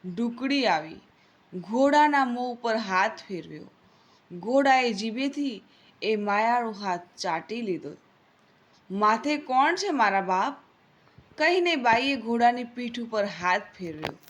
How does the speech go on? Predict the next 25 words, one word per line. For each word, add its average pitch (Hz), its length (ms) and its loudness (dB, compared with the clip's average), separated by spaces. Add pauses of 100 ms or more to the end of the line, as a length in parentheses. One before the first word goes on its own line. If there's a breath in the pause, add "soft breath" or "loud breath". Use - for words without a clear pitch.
(480 loud breath)
લાગ્યું 233 480 2
કે 359 120 -2
અસવાર 226 580 2
છે. 165 320 -10 (580 soft breath)
અસવાર 254 640 2 (480 soft breath)
ટાઢો 240 340 4
હિમ 277 340 -4
થઈને 247 360 -6
ઢળી 202 380 -4
પડ્યો 226 360 -2
છે 180 320 -8 (400 soft breath)
અને 214 220 -4
ઘોડાની 240 640 0
ડોકે 254 320 -4
અસવારના 220 600 2
બે 196 220 -2
હાથની 214 500 -2
મડાગોઠ 180 720 2
વળી 180 300 -2
છે. 160 280 -14 (920 soft breath)
વીજળીનો 294 640 2
ઝબકારો 226 600 2
થયો, 185 420 -8 (380 soft breath)
તેમાં 220 360 2
અસવાર 233 420 2